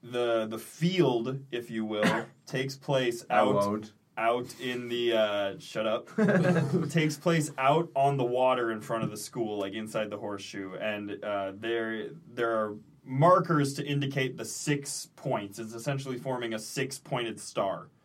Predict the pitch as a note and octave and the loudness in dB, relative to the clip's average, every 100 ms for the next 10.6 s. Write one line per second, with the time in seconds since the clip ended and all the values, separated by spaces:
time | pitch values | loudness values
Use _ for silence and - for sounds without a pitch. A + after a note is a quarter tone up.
0 | _ _ _ A2 G#2+ G#2 B2+ C3+ - C#3 | _ _ _ -6 -6 -4 -2 -2 -2 -2
1 | A#2+ - C3 B2 A#2 A2 A2+ G#2 - A2 | -2 -2 0 0 0 -4 -4 -4 -6 -8
2 | G#2 G#2 G#2 - D3+ D#3 D3+ D3+ - _ | -6 -12 -12 0 2 4 4 2 -8 _
3 | _ _ B2 A#2 A2 G#2+ - - _ A#2+ | _ _ -2 0 -2 -4 -10 -16 _ -6
4 | A#2+ D3 E3+ F#3 E3+ D3 C#3+ C3+ B2+ B2+ | 0 4 4 4 4 2 2 2 0 -2
5 | B2+ - _ _ B2+ B2+ - - - C#3+ | -6 -10 _ _ -2 -2 -4 -10 -6 -2
6 | B2 A2+ G#2+ - A#2+ C3 C#3+ C3 A#2+ B2+ | 2 2 0 -4 -6 0 2 2 -2 0
7 | C#3 D#3 E3 D3+ - - - C3+ C#3 D3 | 0 2 2 0 -4 -8 -12 -6 0 2
8 | - - - _ _ _ _ - _ E3 | 0 -12 -20 _ _ _ _ -20 _ 2
9 | E3 F#3 G3 F#3 F3 - D3+ C#3 C3+ A#2 | 6 6 4 2 0 2 6 6 6 2
10 | G2 E2 D2 - - - | -2 -2 -8 -14 -16 -18